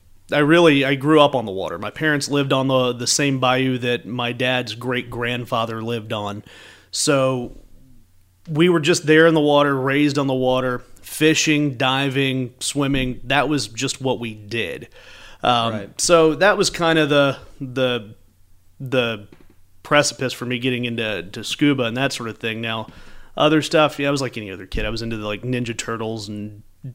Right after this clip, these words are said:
Speaker 1: wrestling and, and that sort of thing. Um, and I've always, like, had a weird interest in politics too. So that was
Speaker 2: Like, as a
Speaker 1: not
Speaker 2: kid?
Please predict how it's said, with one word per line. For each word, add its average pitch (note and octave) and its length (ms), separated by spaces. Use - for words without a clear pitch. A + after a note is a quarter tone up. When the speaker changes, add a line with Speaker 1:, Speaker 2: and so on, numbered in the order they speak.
Speaker 1:
wrestling B2 880
and, A2+ 280
and A2 140
that A2+ 160
sort A#2+ 200
of A2 100
thing. A2+ 340
Um, D#2 340
and C#3 100
I've C#3+ 80
always, G3 220
like, D3+ 140
had D3 160
a B2 40
weird B2+ 300
interest A#2+ 380
in F#2 160
politics A#2+ 640
too. A#2+ 300
So G#2 440
that A2+ 140
was B2+ 120
Speaker 2:
Like, D3 80
as C#3+ 100
a E2+ 40
Speaker 1:
not - 100
Speaker 2:
kid? F3 280